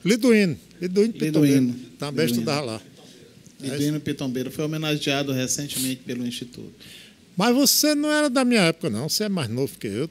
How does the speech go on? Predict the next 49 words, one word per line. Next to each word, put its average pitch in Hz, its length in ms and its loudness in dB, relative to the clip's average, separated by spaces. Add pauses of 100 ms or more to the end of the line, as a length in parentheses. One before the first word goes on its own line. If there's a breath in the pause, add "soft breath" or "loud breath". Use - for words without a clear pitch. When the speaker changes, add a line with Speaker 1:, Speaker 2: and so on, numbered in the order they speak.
(140)
Speaker 1:
eu 131 200 -6
acho. - 440 -8
Speaker 2:
Sou, 143 240 -4
você - 160 -8
deve 208 200 -4
ter 190 160 -4
entrado 160 360 -6
em 147 40 -4
setenta 160 520 -4
e 117 60 -2
oito. 123 340 -4 (140)
Speaker 1:
<laughs> - 180 -6
Não, 165 100 -4
eu 160 140 0
saí. 175 680 4
Em - 40 -2
setenta 196 480 2
e 233 40 6
oito 247 160 2
eu 247 40 2
tava 208 300 0
saindo. 208 500 2 (420)
Speaker 2:
<laughs> - 440 -2
Saiu 185 340 6
em 190 60 6
setenta 160 460 4
e 160 40 6
oito? 180 440 4
Speaker 1:
É, 165 220 0
eu 175 40 0
entrei 202 220 0
em - 20 -2
Speaker 2:
É, 196 40 2
Speaker 1:
setenta 214 580 2
e 185 40 6
cinco, 214 300 4
Speaker 2:
nossa. 233 120 2
Speaker 1:
era 226 120 4
três 226 340 4
anos. 151 140 0
Não 151 80 -4
sei 208 180 2
se - 120 0
ainda 165 120 -2
são 135 120 -2
Speaker 2:
Três, 139 160 2
Speaker 1:
três. 156 160 -4
Speaker 2:
não, 151 180 2
hoje 160 300 4